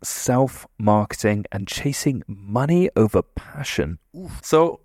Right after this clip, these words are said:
Speaker 2: when I started freelancing, I was like, I was this guy who always thought, and you can see it if you wa-, look at my LinkedIn and everything, like,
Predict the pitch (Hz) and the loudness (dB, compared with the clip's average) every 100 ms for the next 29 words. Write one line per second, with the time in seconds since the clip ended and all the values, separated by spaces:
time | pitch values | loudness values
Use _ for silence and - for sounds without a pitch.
0 | _ 156 160 170 - 175 196 180 - 143 | _ -2 0 2 4 6 6 2 -4 -2
1 | 147 143 143 - 143 139 123 127 127 120 | 0 0 -2 -2 -2 0 -2 0 0 0
2 | - - - 123 156 165 175 - 120 127 | -4 -18 -6 2 2 2 -2 2 2 4
3 | 135 131 127 123 - - 127 131 123 - | 0 -2 -4 -6 -8 0 2 2 -4 -10
4 | - - 120 120 127 135 143 151 - 156 | -18 -2 2 4 4 0 0 0 0 0
5 | 123 - 113 - 117 120 131 127 113 113 | 0 0 -2 -2 -4 -6 -2 0 2 2
6 | 127 - 110 107 104 104 104 101 - | 0 2 2 2 0 -2 -2 0 -2